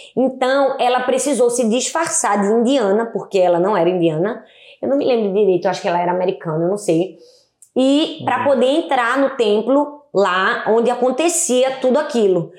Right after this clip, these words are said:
Speaker 1: E ela passou pó de café no rosto, assim, pra escurecer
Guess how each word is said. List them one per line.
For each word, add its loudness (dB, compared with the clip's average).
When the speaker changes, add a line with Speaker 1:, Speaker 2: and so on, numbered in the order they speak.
Speaker 1:
E 2
ela 0
passou -2
pó 2
de 2
café -2
no 2
rosto, 2
assim, -2
pra -2
escurecer 2